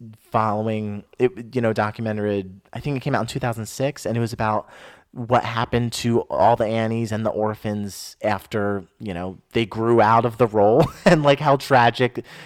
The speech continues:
it felt, like, for them to grow out of the role and they were no longer, like, usable in this show. And it really goes into kind of the machine that was Annie at the time, how they were just going through girls. And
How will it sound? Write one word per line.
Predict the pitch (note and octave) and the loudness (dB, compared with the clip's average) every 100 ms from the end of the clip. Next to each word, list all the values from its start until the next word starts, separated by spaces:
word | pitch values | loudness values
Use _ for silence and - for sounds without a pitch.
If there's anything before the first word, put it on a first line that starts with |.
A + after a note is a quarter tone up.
| A#2 | -6
it | A#2+ - | -4 -4
felt, | - A#2 A2+ A#2 A2 | -2 2 4 4 2
like, | G#2+ G2 - _ | 0 -2 -6 _
for | B2+ | -2
them | A#2+ A#2 | -2 -2
to | A#2 | -4
grow | A#2 A2 | 2 2
out | G2 G#2 | 4 2
of | G#2 | 0
the | F#2+ | -2
role | F#2+ G2+ G#2 | 0 2 2
and | G2 | 0
they | F#2 | -2
were | G2 | -2
no | G2+ G2 | -2 0
longer, | G2+ G2 F#2 F#2+ | 0 0 -2 -4
like, | F#2 F2 - - _ _ _ | -4 -6 -8 -16 _ _ _
usable | B2+ C3 B2 B2 A#2+ | 0 2 4 2 4
in | A#2+ A2+ | 4 2
this | A2 A2 | -2 -4
show. | - G#2 G#2 G#2+ | -6 -2 0 2
And | A2 F2+ - - - | 0 -4 -10 -20 -6
it | B2 B2+ | -2 2
really | D3 | 2
goes | C#3+ C#3 B2 | 4 4 2
into | B2 B2 | 0 -4
kind | A#2+ A#2 | -2 0
of | A#2+ | 2
the | A2+ | 2
machine | G#2 - - A#2 A2 G#2+ G2 | 0 0 -2 -2 0 -2 -2
that | F#2 | -4
was | G#2+ G2+ G2 - | -2 -2 -2 -4
Annie | F#2+ G2 G#2+ F2+ | -6 -4 -4 -4
at | D2+ G2 | -6 -6
the | F#2+ | -8
time, | - G2+ G2 F#2+ E2+ E2+ - - - | -8 -6 -4 -4 -6 -8 -14 -18 -6
how | G#2 | -2
they | G2+ | -2
were | G2+ | -2
just | G2+ - _ | -6 -12 _
going | - G2+ G#2+ | 0 2 2
through | G#2 G#2+ G#2+ | -2 -6 -6
girls. | - F#2+ G#2 G2+ F#2 - - - - - - | -2 0 2 2 0 -4 -18 -20 -20 -12 -4
And | G#2+ G2+ G2 F#2 | -2 -2 -6 -10